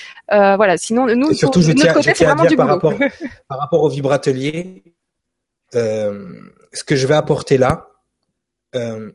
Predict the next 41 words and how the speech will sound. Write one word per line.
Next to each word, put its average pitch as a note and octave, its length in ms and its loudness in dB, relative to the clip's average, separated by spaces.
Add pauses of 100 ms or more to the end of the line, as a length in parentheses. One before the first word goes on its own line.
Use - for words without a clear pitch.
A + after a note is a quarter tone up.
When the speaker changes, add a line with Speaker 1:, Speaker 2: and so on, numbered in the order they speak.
Speaker 2:
il B2+ 80 -16
faut C3+ 160 -6
que C3 80 -10
vous B2 140 -6
ayez B2+ 220 -2
conscience C#3+ 760 -2 (100)
que C3+ 100 -6
dans D3 200 0
cette D#3+ 240 -4
configuration-là, B2 1080 -4 (800)
ça - 240 -4
n'a B2 140 0
jamais C3+ 280 0
été C#3+ 160 0
apporté - 440 -4
comme - 160 -8
ça. - 180 -20 (600)
Vous A2+ 140 -14
l'avez, A#2+ 280 2
l'infor-, B2+ 440 -4
j'in-, C3+ 340 -4
j'invente D3 320 -2
rien, E3+ 320 0
j'ai, C3+ 280 -6
je, C3+ 160 -4
j'emmène C#3 340 -2
rien F3 140 0
de F#3+ 120 2
nouveau, E3 300 0
attention, B2 420 -8
hein, B2+ 100 -10
je A#2 100 -16
suis A2+ 100 -20
pas B2 100 -12
en A#2+ 40 -12
train A#2+ 220 -18
de, G#2+ 140 -18 (180)
hein, C#3+ 80 -16 (300)
l'ego A2+ 240 -6
spirituel, G#2 640 -12
attention. - 400 -8